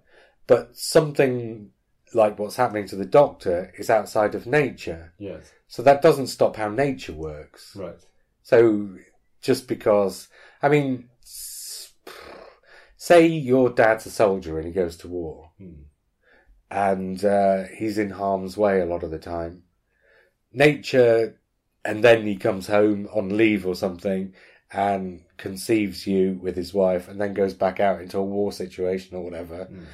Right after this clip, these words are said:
Speaker 1: Nature doesn't then provide you with the armour
Speaker 2: Hmm.
Speaker 1: because your father's in war situations.
Speaker 2: Yes.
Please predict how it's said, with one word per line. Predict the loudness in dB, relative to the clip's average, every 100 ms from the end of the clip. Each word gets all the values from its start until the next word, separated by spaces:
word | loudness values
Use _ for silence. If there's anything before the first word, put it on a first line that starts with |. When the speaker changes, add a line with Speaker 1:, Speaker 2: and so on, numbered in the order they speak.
| -20 -20 _
Speaker 1:
Nature | 4 4 2 2 2 2 2
doesn't | 2 2 -4 -12 0
then | 2 4 0 -8 -12 _ _ _ _ _ _ _ _ -20 -20 -18 -10
provide | -8 0 0 0 -2
you | -4
with | -4 -4 -8 -8
the | -4
armour | 4 8 8 6 0 -6 -16 _ _ _
Speaker 2:
Hmm. | -20 -20 -4
Speaker 1:
because | -2 0 0 -2 -16 _
your | -10
father's | 2 4 4 2 -4
in | -4
war | 0 0
situations. | 0 -6 -2 0 0 -2 -10 -12
Speaker 2:
Yes. | -14 -16